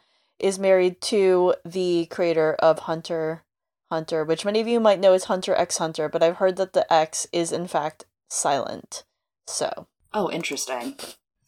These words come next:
Speaker 2: Yeah, I'm trying to find the actual release date for U S A.
Speaker 1: I think it's end of
Speaker 2: It
Speaker 1: this
Speaker 2: looks
Speaker 1: month.
Speaker 2: like end of this month. I think they're releasing thirtieth, so
Speaker 1: Yeah,
Speaker 2: good for
Speaker 1: that's
Speaker 2: them.
Speaker 1: why it was gonna be perfect until, you know, I ruined it.
Speaker 2: Yeah. <laughs>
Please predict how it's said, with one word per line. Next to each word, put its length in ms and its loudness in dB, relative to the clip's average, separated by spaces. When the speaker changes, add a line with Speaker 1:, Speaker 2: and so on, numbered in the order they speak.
Speaker 2:
Yeah, 440 4
I'm 100 -2
trying 240 -4
to 60 -6
find 260 0
the 60 0
actual 320 -2
release 340 0
date 280 -2
for 220 -8
U 280 -2
S 360 -2
A. 500 -2
Speaker 1:
I 40 -4
think 160 -2
it's 120 2
end 160 6
of 60 8
Speaker 2:
It 20 4
Speaker 1:
this 120 4
Speaker 2:
looks 80 2
Speaker 1:
month. 80 -2
Speaker 2:
like 520 0
end 140 6
of 80 4
this 200 2
month. 200 4
I 80 2
think 180 -4
they're 140 4
releasing 420 0
thirtieth, 380 0
so 60 -2
Speaker 1:
Yeah, 300 6
Speaker 2:
good 140 -4
for 120 -8
Speaker 1:
that's 200 4
Speaker 2:
them. 60 2
Speaker 1:
why 120 10
it 80 4
was 200 2
gonna 220 4
be 100 0
perfect 840 -6
until, 440 -2
you 140 -6
know, 340 -2
I 80 -4
ruined 440 -2
it. 220 -2
Speaker 2:
Yeah. 160 -10
<laughs> 40 -20